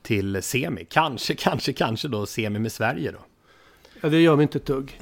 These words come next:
Speaker 1: <laughs>
Speaker 2: Därför att, eh, det här handlar om fotbollen. Eh, och, och, och jag kan inte bidra om jag är sjuk, det är fullständigt uppenbart. Och tack och lov finns det andra som gör jobbet.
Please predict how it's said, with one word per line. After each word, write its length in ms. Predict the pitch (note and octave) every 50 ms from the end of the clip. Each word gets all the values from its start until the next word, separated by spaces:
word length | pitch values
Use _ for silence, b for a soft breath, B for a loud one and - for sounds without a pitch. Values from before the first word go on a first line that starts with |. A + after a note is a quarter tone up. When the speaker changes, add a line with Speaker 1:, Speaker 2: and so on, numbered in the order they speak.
| G#2+ G#2+ B2+
Speaker 1:
<laughs> 180 | A#2+ - - -
Speaker 2:
Därför 260 | D#3 D3+ - - D3+
att, 280 | D3 C#3 - - -
eh, 80 | D3+ C#3+
det 340 | C#3+ D3 - - D3 D3 C3
här 140 | C3+ E3+ D#3+
handlar 260 | C#3 D#3 D3+ C#3 D3
om 100 | D3 B2
fotbollen. 520 | - D#3 C3 - - - D3 - - - - - b b b b b b b b -
Eh, 240 | - - D3+ -
och, 520 | - - - - C#3+ C#3 C3 C3+ D3+ D3+ C#3+
och, 100 | D3+ -
och 120 | E3 E3 - D#3+ E3
jag 200 | C3+ C#3+ D#3 -
kan 120 | F3+ E3
inte 160 | C#3+ A#2 C#3+
bidra 280 | C3 C#3+ C3+ A2+ A2+ A#2+
om 100 | A#2+ B2+
jag 60 | B2+
är 40 | A#2
sjuk, 320 | - - E3+ - - - -
det 80 | F3
är 40 | D#3
fullständigt 340 | - D3+ C#3+ - C3+ A#2+ -
uppenbart. 560 | B2+ A2+ - B2+ A#2+ B2 - B2 A2 - -
Och 220 | D3 D3 B2+ -
tack 200 | - D#3 D#3 -
och 60 | F3 D#3
lov 120 | C#3 B2+
finns 180 | - C#3+ A2+ -
det 80 | D#3+
andra 240 | C#3 B2+ C3 C#3+ C#3+
som 160 | - D#3+ D3+
gör 120 | C#3 C3 C3
jobbet. 320 | C3 C3 C3 C3+ -